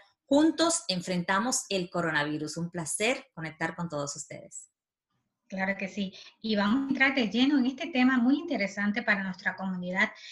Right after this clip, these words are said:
Speaker 2: Y cuéntenos, doctor, ¿qué es este tratamiento rico en plaquetas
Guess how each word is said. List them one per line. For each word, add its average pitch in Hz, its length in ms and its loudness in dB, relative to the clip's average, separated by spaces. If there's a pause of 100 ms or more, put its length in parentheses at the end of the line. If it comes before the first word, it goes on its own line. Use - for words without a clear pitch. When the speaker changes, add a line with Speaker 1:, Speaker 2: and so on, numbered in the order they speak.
(180)
Speaker 2:
Y 254 220 2
cuéntenos, 294 460 4
doctor, 277 520 0 (380)
¿qué 320 120 -8
es 370 140 -6
este 381 260 -4
tratamiento 240 760 4
rico 302 880 2
en 208 180 2
plaquetas 220 600 0